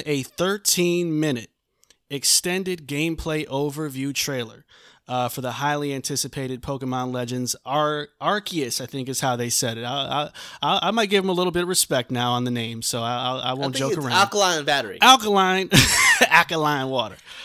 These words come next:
Speaker 1: Um, <laughs> so, uh, apparently, you know, th-, this, this, uh, thirteen minute trailer has, has, uh, done a pretty good job of, of outlining the basics of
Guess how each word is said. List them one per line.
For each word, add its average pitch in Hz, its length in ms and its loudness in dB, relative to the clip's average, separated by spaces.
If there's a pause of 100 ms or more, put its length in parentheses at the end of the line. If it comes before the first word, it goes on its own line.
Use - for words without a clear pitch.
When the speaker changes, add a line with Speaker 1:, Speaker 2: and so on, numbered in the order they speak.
(120)
Speaker 1:
Um, 139 440 4 (380)
<laughs> - 380 -18
so, 156 340 4
uh, 143 500 6
apparently, 202 480 2
you 190 160 -2
know, 170 240 0
th-, 151 180 -8
this, 175 240 0
this, 170 320 -2
uh, 165 120 0
thirteen 170 340 -4
minute 160 180 -4
trailer 156 480 0
has, 143 320 -2
has, 135 300 -6
uh, 135 160 -2
done 143 180 -6
a 131 60 -8
pretty 151 180 -6
good 135 160 -6
job 131 320 -2
of, 123 160 -10
of 127 140 -2
outlining 127 380 -2
the 117 60 -4
basics 123 560 -4
of 120 300 -8